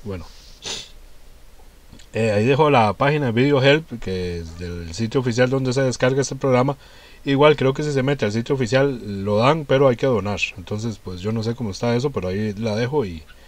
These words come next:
y espero que le ayude. Bueno, va a ser lo muy básico, pero el programa es muy viejito. Yo la verdad casi no lo uso, pero en una emergencia que otra lo he tenido que usar.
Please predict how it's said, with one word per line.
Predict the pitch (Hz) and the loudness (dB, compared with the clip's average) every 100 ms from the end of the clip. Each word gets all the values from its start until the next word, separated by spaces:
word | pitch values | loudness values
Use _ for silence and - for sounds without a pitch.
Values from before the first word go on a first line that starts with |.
| - - - - - 92 | -20 -20 -20 -20 -16 -12
y | |
espero | - 107 110 | -6 -4 -2
que | 127 | 0
le | |
ayude. | 101 110 | 2 4
Bueno, | 104 107 | 2 2
va | |
a | 127 | 2
ser | 156 | 2
lo | 156 | 2
muy | 156 | 4
básico, | 143 143 160 | 4 4 0
pero | 127 | -2
el | 95 | -2
programa | 92 117 | -2 0
es | 127 | 0
muy | 131 | 0
viejito. | 135 123 123 | 0 0 0
Yo | 107 | 0
la | 117 | 0
verdad | 117 123 | 0 0
casi | 127 127 | 0 0
no | 127 | 0
lo | 127 | 2
uso, | 123 139 | 0 -2
pero | 131 95 | -4 -4
en | 95 | -2
una | 117 | -2
emergencia | 127 113 123 127 | -2 -2 -2 -2
que | 127 | 0
otra | 120 143 | 0 0
lo | 113 | -2
he | 98 | -4
tenido | 107 113 113 | -4 -4 -6
que | 90 | -6
usar. | 104 | -6